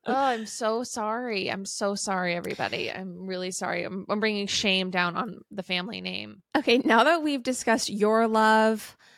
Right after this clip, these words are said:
Speaker 2: the love people had for my solo episode, we've gone back and circled back on
Speaker 1: Mm-hmm.
Speaker 2: my engagement. Should we get to
Speaker 1: Yes.
Speaker 2: the people splitting up,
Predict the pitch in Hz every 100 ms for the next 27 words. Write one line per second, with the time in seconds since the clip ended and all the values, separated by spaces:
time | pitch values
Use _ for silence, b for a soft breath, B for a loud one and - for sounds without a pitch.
0 | b b - 202 202 202 220 208 226 226
1 | 202 196 185 180 - 220 214 214 208 214
2 | - 214 208 208 196 - 190 185 185 180
3 | 196 185 190 185 180 180 180 185 202 214
4 | 208 202 196 202 190 185 B B - -
5 | 240 202 233 233 254 - - 247 226 220
6 | 220 214 208 - 208 196 185 - - 214
7 | 208 202 196 196 - - - 220 196 175
8 | 247 -